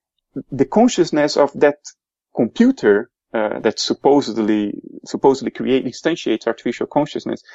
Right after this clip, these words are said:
is delineated by the boundaries of the computer itself. In other words, it's dissociated from the rest of consciousness. So this idea of artificial consciousness boils down to the creation of alters of universal consciousness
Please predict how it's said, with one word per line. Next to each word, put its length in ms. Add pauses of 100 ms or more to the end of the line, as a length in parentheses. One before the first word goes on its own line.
(380)
is 180
delineated 880
by 140
the 80
boundaries 480
of 140
the 80
computer 460
itself. 560
In 120
other 180
words, 280 (260)
it's 180
dissociated 960
from 200
the 100
rest 260
of 120
consciousness. 640 (420)
So 140
this 180
idea 380
of 100
artificial 500
consciousness 720
boils 460
down 500
to 240 (240)
the 100
creation 600
of 140 (160)
alters 680
of 200
universal 640
consciousness 800